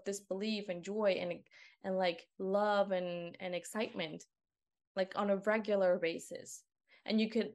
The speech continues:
and you knew, imagine what it would feel like if you knew that you could always go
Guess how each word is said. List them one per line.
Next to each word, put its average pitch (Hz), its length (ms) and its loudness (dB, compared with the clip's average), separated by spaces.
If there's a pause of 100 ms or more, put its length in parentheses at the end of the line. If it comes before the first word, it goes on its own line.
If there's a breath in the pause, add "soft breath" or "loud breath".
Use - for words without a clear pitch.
and 208 160 0
you 208 140 0
knew, 208 600 4 (580)
imagine 339 360 0 (200)
what 269 180 4
it 277 140 4
would 233 120 -2
feel 254 140 -2
like 202 220 0
if 214 240 -8
you 214 80 -4
knew 233 340 0
that - 380 -6
you 233 220 -2
could 277 300 -4 (540)
always 269 540 2 (840)
go 285 300 4